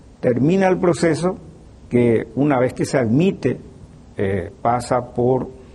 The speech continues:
la parte de periodo probatorio, alegato y la sentencia del jurado que lo hacemos en forma pública, eh, y una vez que se dictó esa sentencia, la función del jurado ya termina.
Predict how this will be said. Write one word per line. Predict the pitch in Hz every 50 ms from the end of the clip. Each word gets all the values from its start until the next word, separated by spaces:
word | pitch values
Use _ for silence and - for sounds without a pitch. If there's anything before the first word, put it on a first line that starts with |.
| - - - - - - - -
la | - 113 107 - -
parte | 127 127 123 120 120 123 123
de | 123 113
periodo | 117 107 107 107 120 120 120
probatorio, | 131 143 147 156 156 151 - 190 180 175 156 147 139 139 151 - - - - - - - - - - - -
alegato | - 113 117 117 123 120 117 143 151 156 156 151 156 156 160 160 - - - - - - - - -
y | 165 185 190
la | 214 190
sentencia | - 170 151 131 - - 143 139 131 147 147
del | 156 -
jurado | 170 160 139 143 139 143 165 160 160
que | - 139 127
lo | 127 131 131 131 - - - -
hacemos | 113 110 - - 127 127 135 143 135
en | 117 -
forma | - 120 123 135 131 123 120
pública, | - - 170 175 175 147 135 127 120 123 156 151 160 - - - - - - - - - - - - - - - -
eh, | 127 120 123 120 123 127 - - - - - - - - - - -
y | - 156 156
una | 180 185 180 175
vez | 180 160 -
que | 208 190
se | - - 185
dictó | 170 151 123 117 - - 175 180 180
esa | 165 151 135 151 156 151
sentencia, | 165 185 170 - - 156 156 156 151 165 170 175 175 170 - - - - - -
la | 147 143 147 139
función | 151 139 120 - - 143 139
del | 143 147 143
jurado | - 131 123 120 123 127 127 131 135 143 - - - - - -
ya | - 127 131 131
termina. | 135 120 110 92 92 87 87